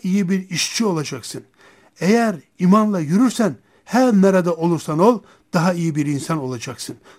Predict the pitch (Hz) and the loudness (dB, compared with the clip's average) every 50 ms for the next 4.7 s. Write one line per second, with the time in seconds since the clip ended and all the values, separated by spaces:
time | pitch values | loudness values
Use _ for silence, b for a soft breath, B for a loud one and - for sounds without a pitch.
0 | b - 180 175 185 208 208 190 185 185 170 185 233 220 175 175 165 - 170 165 | b -2 0 2 2 2 2 0 0 0 2 2 0 2 0 -2 -4 -4 -4 -2
1 | 165 202 208 - 196 190 160 147 131 139 123 - - 151 160 175 196 190 190 b | 0 0 0 0 0 -4 -4 -6 -8 -10 -12 -10 -8 -6 -2 0 0 -2 -2 b
2 | b b b b - 139 165 202 226 220 202 185 160 190 202 190 190 190 175 - | b b b b -4 0 2 4 4 4 2 2 4 4 4 4 2 0 -2 -4
3 | - 214 190 - 185 196 190 185 185 202 226 214 185 175 170 - - - 247 269 | -6 -8 -2 2 4 4 6 6 6 4 4 4 2 2 -2 -6 -2 0 2 2
4 | 220 226 214 196 185 170 156 - - 240 262 254 - | 2 2 2 2 2 2 0 0 2 2 2 2 0